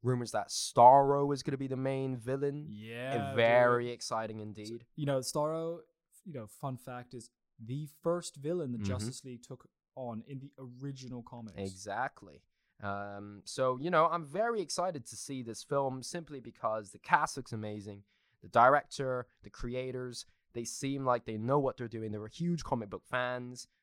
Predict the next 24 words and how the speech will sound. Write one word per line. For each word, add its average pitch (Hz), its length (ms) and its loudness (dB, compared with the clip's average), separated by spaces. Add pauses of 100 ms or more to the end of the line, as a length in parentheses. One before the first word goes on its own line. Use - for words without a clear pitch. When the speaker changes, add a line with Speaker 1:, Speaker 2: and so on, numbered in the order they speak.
Speaker 1:
So, 104 400 2 (480)
for 113 120 -2
me 131 320 -2 (100)
as 123 260 0
well, 107 380 2
nine 101 280 -4
out 92 140 -12
of 95 80 -14
ten, 82 140 -18 (160)
Suicide - 500 -16
Squad. - 240 -20 (180)
Speaker 2:
Solid. 92 580 -12 (420)
Speaker 1:
Now, 120 260 6
moving 185 580 -2
on, 135 400 2 (300)
continuing 151 800 -4
on 127 260 0
that 107 280 -6
D 120 200 -14
C 104 340 -12 (140)
vibe, 104 440 0 (720)
we 131 280 -2
also 143 500 -2
have 123 640 -4